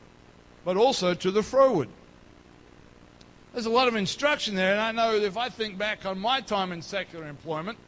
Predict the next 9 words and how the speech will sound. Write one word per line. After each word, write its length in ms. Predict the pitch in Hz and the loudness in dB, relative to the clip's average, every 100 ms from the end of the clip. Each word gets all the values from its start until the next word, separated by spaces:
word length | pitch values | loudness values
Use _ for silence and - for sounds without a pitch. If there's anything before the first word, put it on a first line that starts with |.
| - - - - - | -20 -20 -20 -18 -8
I'm 100 | 254 | -4
not 120 | 247 | -2
sure 200 | 254 233 | 4 6
how 120 | 226 | 6
I'm 100 | 214 | 4
scoring 500 | - - 262 240 190 | 0 2 8 10 8
against 300 | 156 156 131 | 2 -4 -4
that 140 | 143 135 | -8 -6
checklist. 500 | 139 131 110 - | -6 -8 -10 -16